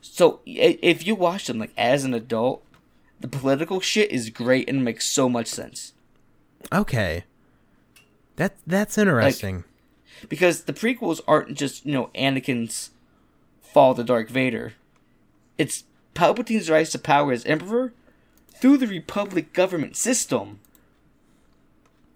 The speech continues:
Speaker 1: which is in the fall of the Republic.
Speaker 2: Right.
Speaker 1: Which, in return, is the fall of the Jedi Order.
Speaker 2: Yeah.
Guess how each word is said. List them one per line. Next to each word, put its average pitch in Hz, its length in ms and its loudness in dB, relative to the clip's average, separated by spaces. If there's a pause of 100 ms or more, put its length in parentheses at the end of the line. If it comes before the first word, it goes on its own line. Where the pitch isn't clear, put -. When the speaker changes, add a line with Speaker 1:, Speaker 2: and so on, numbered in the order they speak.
(120)
Speaker 1:
which 180 180 4
is 165 140 -2
in 180 80 2
the 156 80 4
fall 175 280 6
of 151 60 2
the 117 60 -6
Republic. - 760 -4 (1200)
Speaker 2:
Right. 101 440 -8 (540)
Speaker 1:
Which, - 220 -2
in 180 160 2
return, 156 480 2 (160)
is 156 140 0
the 151 100 2
fall 143 220 2
of 117 60 -4
the 127 60 -4
Jedi 123 420 0
Order. - 300 -14 (1300)
Speaker 2:
Yeah. 113 300 0